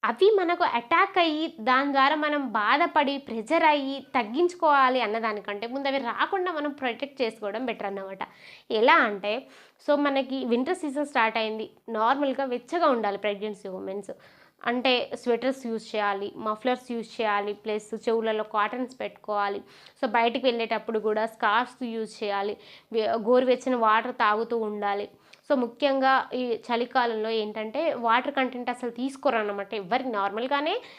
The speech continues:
ఆ, తాగాలనిపించదు, కానీ ప్రెగ్నెన్సీ ఉమెన్స్‌కి ఖచ్చితంగా వాటర్ తాగాలి.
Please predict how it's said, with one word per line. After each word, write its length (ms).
ఆ, 40
తాగాలనిపించదు, 1160
కానీ 140
ప్రెగ్నెన్సీ 480
ఉమెన్స్‌కి 440
ఖచ్చితంగా 480
వాటర్ 320
తాగాలి. 420